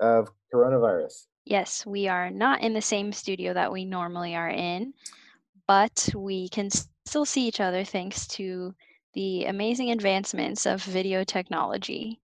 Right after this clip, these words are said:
Speaker 1: Yeah, yeah. This is our, this is our first webcam formatted podcast episode. So hopefully the quality isn't too distracting for you guys. We, we like to give you a nice clean, um,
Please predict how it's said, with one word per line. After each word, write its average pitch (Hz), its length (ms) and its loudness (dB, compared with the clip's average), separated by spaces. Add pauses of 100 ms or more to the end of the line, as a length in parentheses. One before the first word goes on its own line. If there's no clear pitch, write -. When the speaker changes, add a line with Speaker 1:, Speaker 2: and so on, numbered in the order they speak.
Speaker 1:
Yeah, 120 560 6
yeah. 117 240 4
This 113 100 -2
is 123 80 2
our, 127 160 6
this 127 120 0
is 123 60 2
our 120 80 6
first 160 540 2 (100)
webcam 117 1160 0 (260)
formatted 107 800 6 (840)
podcast 113 680 4
episode. 104 540 0
So 110 160 2
hopefully 151 680 6 (320)
the - 60 2
quality 139 800 8
isn't 123 240 2
too 127 160 0
distracting 117 580 4
for 117 120 -6
you 110 100 0
guys. 107 480 4
We, 107 180 2
we 107 160 0
like 120 280 2
to 120 180 0
give 110 180 -2
you 113 140 2
a 110 40 0
nice 110 240 -2
clean, 113 720 -6 (640)
um, 101 460 -6